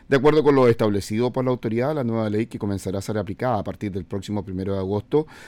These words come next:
tiene por objetivo que las familias vulnerables puedan enfrentar sus deudas eléctricas generadas entre el dieciocho de marzo del año dos mil veinte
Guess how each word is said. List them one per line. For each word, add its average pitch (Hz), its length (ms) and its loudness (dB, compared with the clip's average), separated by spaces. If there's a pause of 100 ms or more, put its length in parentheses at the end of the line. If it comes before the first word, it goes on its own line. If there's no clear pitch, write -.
(120)
tiene 151 260 4
por 156 160 2
objetivo 117 440 -2
que 135 120 -4
las 117 100 0
familias 113 380 -2
vulnerables 131 540 0
puedan 143 280 0
enfrentar 117 420 -4
sus 117 160 -8
deudas 120 400 -2
eléctricas 117 480 -4
generadas 117 420 -2
entre 127 200 -6
el 104 60 -8
dieciocho 110 400 -4
de 104 40 0
marzo 107 320 -4
del 95 120 -6
año 95 160 -6
dos 90 80 -6
mil 90 160 -6
veinte 101 400 -4